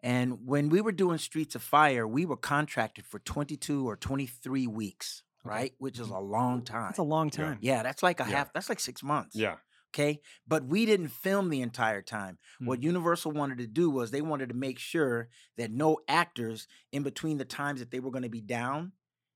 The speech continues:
Speaker 1: were gonna go and get other parts.
Speaker 2: Hmm.
Speaker 1: So they took care of us. Twenty-two weeks, man. That was, that was sweet.
Speaker 2: They don't do that anymore now, do they?
Speaker 1: Pr-,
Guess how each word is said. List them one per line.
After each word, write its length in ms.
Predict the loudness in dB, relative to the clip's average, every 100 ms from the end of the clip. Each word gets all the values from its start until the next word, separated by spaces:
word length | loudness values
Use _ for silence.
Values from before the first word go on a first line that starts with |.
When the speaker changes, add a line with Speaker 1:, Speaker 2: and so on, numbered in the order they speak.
| _ -6
Speaker 1:
were 140 | -2
gonna 200 | 0 0
go 240 | 0 -2 0
and 100 | -2
get 140 | -2
other 160 | -4 -8
parts. 460 | -2 0 0 -6 -18 _ _ _ -14
Speaker 2:
Hmm. 200 | -14 -14 -16
Speaker 1:
So 260 | -14 -8 -6
they 100 | -4
took 220 | 2 2
care 180 | 2 2
of 100 | 0
us. 240 | -2 -14 -20 _ _ _ -14
Twenty-two 500 | -4 -2 -2 -2 -2
weeks, 340 | -2 -2 -4
man. 280 | -10 -8 -6
That 140 | -4 -4
was, 360 | -6 -12 -14 -10
that 120 | -8
was 120 | -6 -4
sweet. 480 | -4 -6 -10 -10 _ _ -20 -20 -20 _
Speaker 2:
They 80 | 2
don't 120 | 4
do 140 | 6 8
that 180 | 8 6
anymore 400 | 0 -4 -6 -6
now, 160 | -6
do 160 | -4 -4
they? 240 | -6 -8
Speaker 1:
Pr-, 100 | -12